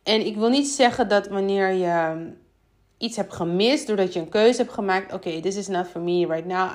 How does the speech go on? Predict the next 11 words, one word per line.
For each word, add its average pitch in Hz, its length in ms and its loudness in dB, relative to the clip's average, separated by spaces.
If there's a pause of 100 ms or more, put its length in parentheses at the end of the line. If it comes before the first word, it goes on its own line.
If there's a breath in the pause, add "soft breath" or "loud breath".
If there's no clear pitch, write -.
(120)
ik - 140 -16
ga 165 320 -10
toch 254 240 0
niet." 285 360 -2 (440 loud breath)
Ik - 140 -8
wil 247 140 4
niet 349 160 8
dat 403 120 4
je 226 80 0
fomo 247 720 4
hebt. 320 640 -4